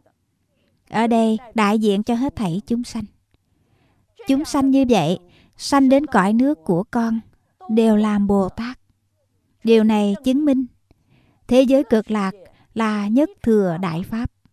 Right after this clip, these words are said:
Tất cả mọi người đều hành Bồ Tát đạo, đều là Bồ Tát, đều chắc chắn thành Phật. Như Kinh Pháp Hoa khai thị,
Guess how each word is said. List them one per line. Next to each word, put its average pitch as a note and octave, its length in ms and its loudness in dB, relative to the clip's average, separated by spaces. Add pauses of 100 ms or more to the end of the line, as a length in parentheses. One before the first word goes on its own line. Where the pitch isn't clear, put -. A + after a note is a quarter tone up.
(760)
Tất E4 180 0
cả A#3 160 0
mọi G#3+ 240 0
người G#3 360 -2 (420)
đều A3 320 2
hành G#3 360 0
Bồ G#3+ 240 2
Tát C4+ 260 -8
đạo, F#3 320 -6 (680)
đều G#3 240 2
là F#3+ 240 -2
Bồ F3+ 240 -2
Tát, A3+ 280 -10 (640)
đều G#3 440 -2
chắc C#4 160 -4 (100)
chắn B3 260 -4
thành G3+ 160 -6
Phật. F3+ 260 -10 (2250)
Như A#3+ 280 2
Kinh A3+ 280 0
Pháp C4+ 280 -4
Hoa A3+ 420 -2
khai A#3 320 -2
thị, E3 320 -6